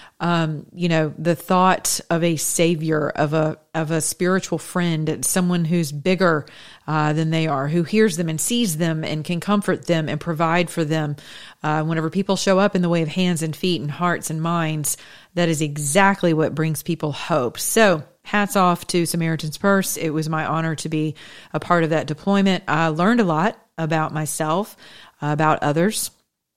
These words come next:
about crises, uh, that I, you know, I've always been,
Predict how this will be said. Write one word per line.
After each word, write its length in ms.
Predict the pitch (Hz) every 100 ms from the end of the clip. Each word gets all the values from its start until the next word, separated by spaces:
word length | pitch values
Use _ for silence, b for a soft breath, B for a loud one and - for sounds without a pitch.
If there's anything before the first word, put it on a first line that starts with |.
| _ _ _ -
about 320 | 226 190 190 156
crises, 800 | - 175 170 - 240 330 - -
uh, 400 | 170 170 165 160
that 680 | 156 170 160 156 - - - -
I, 300 | 151 156 156
you 180 | 151
know, 60 | 156
I've 80 | 156
always 240 | 165 165
been, 260 | 160 160 151